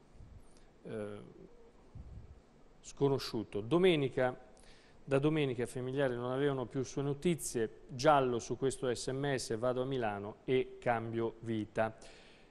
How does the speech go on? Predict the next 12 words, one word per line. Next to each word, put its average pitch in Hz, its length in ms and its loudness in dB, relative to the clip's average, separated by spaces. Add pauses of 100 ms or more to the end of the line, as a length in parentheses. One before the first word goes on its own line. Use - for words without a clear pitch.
(180)
Ora 143 180 8
bisognerà 127 420 0
capire 135 640 2 (840)
se - 180 -4
questo 131 340 0
S - 220 -4
M 135 260 0
S - 200 -4
lo 117 160 -2
ha 113 40 0
scritto 123 400 -2
lui 143 640 6